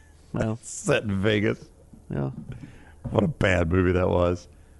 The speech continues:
Speaker 2: I mean, everybody watched it. There is no telling, no telling what that movie made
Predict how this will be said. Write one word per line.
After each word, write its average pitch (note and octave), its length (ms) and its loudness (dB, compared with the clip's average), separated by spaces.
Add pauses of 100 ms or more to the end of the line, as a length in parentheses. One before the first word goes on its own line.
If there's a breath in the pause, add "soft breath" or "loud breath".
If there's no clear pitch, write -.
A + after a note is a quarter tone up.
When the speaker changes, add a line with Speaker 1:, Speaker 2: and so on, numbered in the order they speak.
(140 soft breath)
Speaker 2:
I G#2+ 100 4
mean, B2 140 4
everybody B2+ 480 6
watched G2 300 6
it. G2 80 0
There A#2 180 6
is G2+ 180 4
no A#2 600 6
telling, F#2 420 0 (160)
no A#2+ 360 6
telling F#2+ 280 4
what F2+ 120 0
that F#2+ 120 8
movie F2+ 200 2
made E2+ 280 0